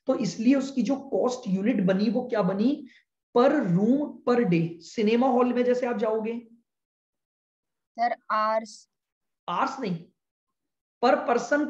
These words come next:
Speaker 1: per show, एक शो होता है पूरा, आवर्स से कोई लेना देना नहीं है। आप एक मूवी देखने गए, दो घंटे की मूवी के पैसे और तीन घंटे, आप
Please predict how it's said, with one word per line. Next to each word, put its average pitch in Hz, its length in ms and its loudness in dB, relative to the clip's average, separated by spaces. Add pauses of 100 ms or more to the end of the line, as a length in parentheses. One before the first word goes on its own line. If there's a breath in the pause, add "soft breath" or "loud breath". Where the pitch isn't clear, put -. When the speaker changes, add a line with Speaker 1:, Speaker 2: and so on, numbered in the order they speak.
Speaker 1:
per 277 140 2
show, 226 520 2
एक 247 180 -2
शो 277 380 2
होता - 140 0
है 214 120 0
पूरा, 180 420 -4 (420)
आवर्स 185 260 -2
से - 240 -4
कोई 277 180 2
लेना 254 220 2
देना 233 240 2
नहीं 208 240 -4
है। - 240 -14 (640)
आप 214 220 2
एक 269 140 2
मूवी 240 340 6
देखने 247 380 2
गए, 170 460 2 (160)
दो 208 220 6
घंटे 262 280 2
की 269 140 0
मूवी 247 280 2
के 254 180 -2
पैसे 262 320 -4
और 285 120 -2
तीन 247 340 0
घंटे, 202 160 -2
आप - 540 -6